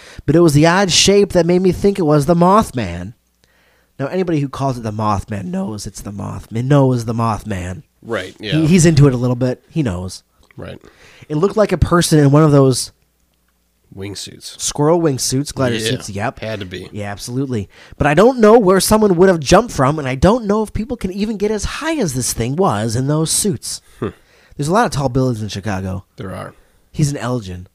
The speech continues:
Speaker 1: Uh,
Speaker 2: No,
Speaker 1: I don't know how
Speaker 2: yeah.
Speaker 1: you're gonna get up there.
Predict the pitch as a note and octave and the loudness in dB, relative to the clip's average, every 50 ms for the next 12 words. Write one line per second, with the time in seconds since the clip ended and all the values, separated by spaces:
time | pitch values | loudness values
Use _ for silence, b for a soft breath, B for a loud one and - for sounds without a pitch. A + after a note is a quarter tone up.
0 | _ _ _ _ _ _ _ _ _ _ _ _ _ _ - - F2+ F#2+ G2 F#2+ | _ _ _ _ _ _ _ _ _ _ _ _ _ _ -20 -18 -16 -14 -14 -14
1 | F2 E2 _ _ A2+ A2 A2 A2 G#2+ G#2 F#2+ E2+ G#2+ A2 A2+ A2+ G2+ G2+ G2 F#2+ | -16 -18 _ _ -8 -6 -4 -2 -2 -2 -4 -4 -6 -6 -4 -4 -4 -4 -4 -6
2 | F#2+ A2 G2+ G2 G#2+ A2+ G#2 - G#2 G2+ G2+ F#2+ | -6 -8 -10 -10 -12 -12 -12 -12 -14 -14 -14 -16